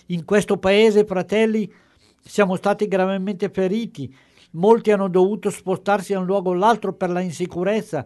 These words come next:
Altri hanno vissuto esperienze dolorose. Hanno visto alcuni esseri, a-, amati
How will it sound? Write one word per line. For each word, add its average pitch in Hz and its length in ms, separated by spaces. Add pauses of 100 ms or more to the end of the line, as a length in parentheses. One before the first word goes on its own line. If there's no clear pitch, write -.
(440)
Altri 214 580 (180)
hanno 185 280
vissuto 185 580
esperienze 202 720
dolorose. 190 680 (1200)
Hanno 185 320
visto 202 640
alcuni 196 560
esseri, 208 580 (320)
a-, 175 420
amati 196 680